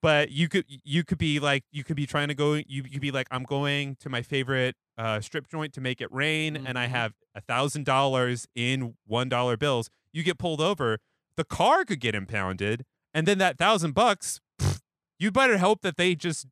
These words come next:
Speaker 1: don't look in there, or that you don't get sent to jail on bail for any kind of, like, driving charges. 'Cause if they find that thousand bucks, that's not your thousand bucks anymore.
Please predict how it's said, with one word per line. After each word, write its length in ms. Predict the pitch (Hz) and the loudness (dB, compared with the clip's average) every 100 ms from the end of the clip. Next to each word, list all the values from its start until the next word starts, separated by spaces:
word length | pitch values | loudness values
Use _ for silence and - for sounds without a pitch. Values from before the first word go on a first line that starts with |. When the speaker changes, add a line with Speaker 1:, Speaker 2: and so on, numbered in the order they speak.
| _ _ _ _ 98 - | _ _ _ _ -10 0
Speaker 1:
don't 300 | 127 170 135 | 0 0 0
look 200 | 202 - | 0 0
in 140 | 120 | -4
there, 380 | 92 82 107 143 _ _ | -4 -4 -6 -8 _ _
or 100 | 147 | 0
that 180 | 143 151 | 0 -2
you 260 | 135 156 - | -4 -6 -2
don't 300 | 147 202 190 _ _ _ _ _ _ _ - | 0 0 -2 _ _ _ _ _ _ _ -8
get 160 | 151 139 | -6 -2
sent 200 | 151 143 | -2 -4
to 80 | 135 | -4
jail 560 | 123 156 139 117 120 _ _ - | 2 4 4 2 -2 _ _ -6
on 200 | 131 123 | -4 -2
bail 440 | 113 135 139 110 | 0 2 4 2
for 400 | 110 - 117 107 110 | 0 -2 0 2 0
any 160 | 120 120 | -4 -4
kind 200 | 131 117 | -6 -6
of, 140 | 107 | -2
like, 180 | 107 104 113 | -4 -4 _
driving 400 | 110 120 202 113 | 0 0 0 -4
charges. 480 | - 92 87 92 92 _ _ - | -4 -4 -4 -6 -8 _ _ -10
'Cause 120 | 143 | -6
if 60 | 175 | -2
they 100 | 202 | 0
find 260 | 196 220 | 2 2
that 140 | 180 160 | 0 2
thousand 340 | 175 196 156 | 2 2 0
bucks, 360 | 220 190 - - _ _ _ - | 0 0 -2 -18 _ _ _ -2
that's 220 | 170 - | -2 2
not 200 | 220 220 | 0 2
your 140 | 190 | 2
thousand 340 | 196 202 185 143 | 4 4 4 2
bucks 300 | 202 247 185 | 2 2 -2
anymore. 460 | 110 90 76 50 | -4 -6 -10 -14